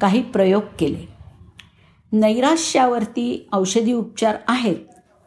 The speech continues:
परंतु ते खर्चिक आणि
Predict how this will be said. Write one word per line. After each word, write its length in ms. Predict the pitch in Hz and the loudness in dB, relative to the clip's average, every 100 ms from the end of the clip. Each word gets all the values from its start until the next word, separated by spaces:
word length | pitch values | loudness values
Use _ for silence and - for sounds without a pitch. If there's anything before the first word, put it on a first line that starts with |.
| _ _ _ - | _ _ _ -2
परंतु 400 | 233 294 285 339 | 0 2 0 0
ते 200 | 330 330 | 0 0
खर्चिक 500 | 214 180 - 262 - - - _ _ _ - | -2 -2 0 -2 -2 -8 -18 _ _ _ -4
आणि 220 | 214 | -2